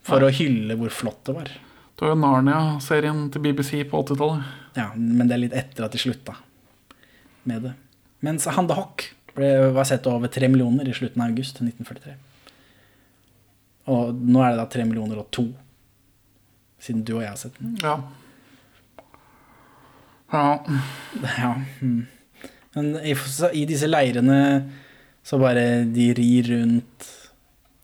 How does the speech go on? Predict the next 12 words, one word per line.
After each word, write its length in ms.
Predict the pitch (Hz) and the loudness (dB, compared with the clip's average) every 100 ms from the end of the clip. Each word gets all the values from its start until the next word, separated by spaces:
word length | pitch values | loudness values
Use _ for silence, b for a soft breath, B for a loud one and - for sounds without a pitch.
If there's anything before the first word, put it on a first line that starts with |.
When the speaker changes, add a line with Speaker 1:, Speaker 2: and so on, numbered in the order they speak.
| _ | _
Speaker 1:
eh, 160 | 120 120 | -4 0
det 100 | 123 | 0
virker 220 | 117 117 | 0 -4
som 200 | 117 120 | 0 2
ikke 260 | 123 - 117 | 0 -2 -4
de 160 | 117 113 | -2 -2
sulter 340 | 135 113 - | -2 -2 -4
ihjel, 480 | 117 117 117 117 117 | -2 -2 -2 -2 -2
de 80 | 117 | -4
går 120 | 113 | -4
på 80 | 110 | -6
skole, 680 | - 113 113 110 110 117 | -6 -6 -4 -4 -6 -6